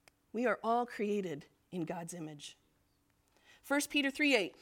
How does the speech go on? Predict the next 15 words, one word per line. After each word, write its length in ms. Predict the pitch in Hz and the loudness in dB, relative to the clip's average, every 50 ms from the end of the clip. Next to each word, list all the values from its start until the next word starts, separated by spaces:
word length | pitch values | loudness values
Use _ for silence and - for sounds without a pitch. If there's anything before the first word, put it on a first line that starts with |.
| - - | -20 -20
"Finally, 500 | - - - 294 311 349 359 349 339 320 | -4 2 6 6 8 8 6 6 6 10
all 220 | 294 294 302 330 320 | 10 12 12 12 10
of 100 | 277 240 | 6 4
you, 140 | 214 220 | 2 0
be 140 | 196 262 294 | 4 4 6
like-minded, 840 | 311 302 311 330 370 - - 285 285 311 320 277 190 160 123 180 - - - - _ | 8 10 8 8 8 6 4 6 6 6 6 6 4 2 0 -2 -8 -18 -20 -10 _
be 120 | - 294 320 | 2 2 4
sympathetic, 840 | - - - 349 349 339 302 311 - - 339 320 302 208 - - | 4 2 2 4 4 4 2 2 2 2 4 6 4 4 2 0
love 380 | - 269 311 330 339 359 349 320 | 0 2 4 6 8 8 6 6
one 200 | 302 311 277 262 | 6 4 4 4
another, 460 | 240 220 196 175 160 160 156 165 180 - - | 4 4 4 2 2 2 0 0 -2 -4 -4
be 120 | 269 269 | -2 -2
compassionate 800 | - - 240 233 - - 359 359 370 - - 370 381 381 - - - - - - | 0 -2 -4 0 4 8 8 8 8 6 0 0 0 0 0 -4 -8 -8 0 2
and 140 | 220 214 226 | 2 2 2
humble." 560 | - - 277 269 254 247 - 120 - - | 2 2 2 2 2 2 0 -4 -6 -10